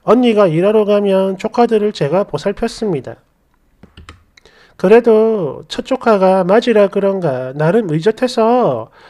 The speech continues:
한 열 살쯤 되니까 지 혼자 동생도 잘 돌보고 숙제도 마찬가지 공부도 그렇고 누가 시키지도 않았는데 스스로 너무 잘해서 뭐 딱히 손이 가거나 그러진 않더라고요.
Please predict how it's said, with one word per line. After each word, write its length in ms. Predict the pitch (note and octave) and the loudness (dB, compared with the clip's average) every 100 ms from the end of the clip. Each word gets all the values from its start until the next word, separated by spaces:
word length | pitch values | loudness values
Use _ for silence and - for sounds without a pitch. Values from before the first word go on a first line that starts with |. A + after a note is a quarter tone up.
| - | -20
한 240 | - G#3+ | -6 2
열 140 | G3 C4+ | 4 4
살쯤 340 | D#4 D4+ A#3+ | 2 0 0
되니까 800 | A#3 B3+ A3+ - B2 C3 B2 - _ - _ | 2 2 -2 -4 -6 -8 -12 -16 _ -20 _
지 160 | - E3+ | -2 2
혼자 320 | F#3 G#3 G3+ | 2 2 0
동생도 500 | G3 C#3 D3 G3+ G3 | 0 -4 -2 -2 -2
잘 300 | - C#3+ E3+ | -4 -2 -2
돌보고 640 | F3 C#3+ D#3+ F#3+ E3 A2 - | -2 -4 -4 -6 -8 -16 -16
숙제도 480 | - C4+ D4 C4 | -12 -4 0 2
마찬가지 760 | A#3+ C#3+ - G#3+ F3+ A#2+ A2 - | 2 0 -2 -2 -2 -4 -12 -18
공부도 460 | - D3 F#3+ C4 B3 | -8 -6 -4 0 0
그렇고 480 | F3 F3 - A#2 G2 - - - | 0 -4 -8 -18 -18 -20 -16 0
누가 240 | A3+ B3+ | 4 4
시키지도 520 | B3+ C#4 C#4+ A3 G#3+ G3+ | 2 0 0 0 2 2
않았는데 680 | C#3 F#3 A3 A3+ G#3 F#3+ | 4 0 0 0 0 0
스스로 400 | G#3 A3+ - A#3+ | -2 -6 -2 0
너무 240 | D#3 F3+ D4 | 2 2 2
잘해서 840 | B3 A3 A#3+ A#3 A#3 A3+ A#2+ B2 | 4 2 2 0 0 0 -2 -6
뭐 120 | D#3 | -12
딱히 580 | E3 A3 A#3+ - C4+ F3+ | -6 -6 -6 -8 -4 -4
손이 320 | - C4+ D4 | -2 0 2
가거나 360 | B3+ A3+ A#3 A#3+ | 4 4 4 2
그러진 380 | A#3+ F3+ G#3+ C4 | 2 2 4 2
않더라고요. 720 | D#3 E3 B3 C4+ F#3+ A#2+ - | 2 0 0 0 0 -6 -12